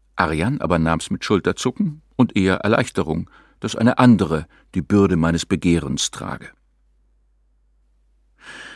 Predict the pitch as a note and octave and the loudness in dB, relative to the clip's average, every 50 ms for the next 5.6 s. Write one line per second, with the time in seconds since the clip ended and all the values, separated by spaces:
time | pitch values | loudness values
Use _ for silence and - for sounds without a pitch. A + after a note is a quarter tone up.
0 | - _ _ - F#2 E2 - - - E2+ - - - - E2 G2 B2+ F3+ G#3+ G#3 | -20 _ _ -6 -4 -2 -2 -2 -2 -4 -4 -6 -10 -4 -2 0 2 2 2 2
1 | E3 - F#2 - - F2+ E2+ D#2+ - - - F3+ E3 - - G2+ G2 - - F#2 | 0 -2 -2 -2 0 0 -2 -2 -2 -6 -6 -4 -4 -4 -2 -2 -2 -2 0 -2
2 | F2+ F2 F2+ E2 F#2+ A2 C3+ C#3+ A2 F#2+ F#2 G2+ - - A2 - G2 F2+ D2+ F#2+ | -2 0 -2 -2 0 0 0 0 0 0 -2 -2 -2 -2 -2 0 0 0 0 0
3 | G#2+ A2+ - - F2 - _ _ - - F#2 B2 F3 F#3 - - A#2 C#3+ - - | -2 0 0 -2 -2 -4 _ _ -2 0 2 2 2 0 -2 -4 -4 -4 -4 -4
4 | - F#2 - - - - - D3+ D#3+ - - - _ - - - - - D3 - | -2 -4 -4 -4 -6 -8 -6 -6 -6 -8 -10 -14 _ -10 -10 -8 -8 -8 -10 -6
5 | - - D#3 - - - - A2 - - - _ | -6 -6 -6 -6 -8 -8 -8 -8 -10 -10 -16 _